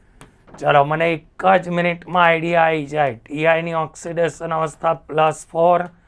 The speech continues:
આર્ગોન અઢાર, અઢાર ને ચાર બાવીસ, ડીમાં ઝીરો. ડીમાં અયુગ્મિત ઇલેક્ટ્રોન ગેરહાજર, એવું હશે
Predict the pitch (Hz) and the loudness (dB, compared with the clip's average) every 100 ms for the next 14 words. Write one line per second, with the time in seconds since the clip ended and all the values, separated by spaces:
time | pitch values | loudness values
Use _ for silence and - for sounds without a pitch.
0 | _ - _ - - - 143 151 147 165 | _ -20 _ -16 -6 0 2 2 0 0
1 | 170 156 156 165 165 170 175 _ _ _ | 0 0 0 4 4 2 -4 _ _ _
2 | _ _ _ - 135 139 160 165 165 165 | _ _ _ -6 -4 -2 2 4 2 0
3 | 160 - 147 147 - 160 165 151 139 147 | -8 -14 -10 -10 -6 -4 -2 -4 -6 -4
4 | 151 165 165 156 - 151 143 156 160 165 | -4 -6 -8 -10 -16 -10 -8 -6 -2 -2
5 | 143 127 151 151 135 113 - _ _ _ | -4 -8 -6 -4 -4 -6 -12 _ _ _
6 | _ - 139 151 165 175 170 170 156 170 | _ -10 -6 -4 0 0 0 -2 -6 -10
7 | 151 - 160 156 156 _ 160 170 147 127 | -10 -10 -2 -2 -2 _ -8 -6 -6 -4
8 | 151 160 165 - 156 151 135 165 165 170 | -2 0 -2 -4 -2 -2 2 4 6 4
9 | 151 - _ _ _ _ - - _ 156 | 0 -14 _ _ _ _ -20 -20 _ 0
10 | 160 170 170 165 165 175 165 165 | 0 2 0 -2 -2 -2 0 -4